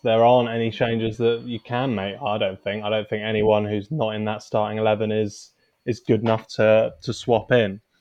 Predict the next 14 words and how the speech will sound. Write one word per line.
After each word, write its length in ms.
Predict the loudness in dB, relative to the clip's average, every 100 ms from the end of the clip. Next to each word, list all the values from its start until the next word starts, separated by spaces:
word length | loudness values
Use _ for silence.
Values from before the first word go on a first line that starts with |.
| -20 -20 -2
Um, 520 | 2 4 4 2 0
only 420 | -2 0 0 0
changes 480 | -2 0 0 0 0
if, 140 | -2 -4
if 160 | -14 -4
people 260 | -4 -2
are 60 | -6
tired 400 | -2 0 2 2
or 160 | 2 2
injured. 400 | 0 -4 -8 -12 _ _ _ _ -2
Um, 540 | 4 6 6 2 -4
but, 240 | 4 4 4
you 100 | 2
know, 140 | 2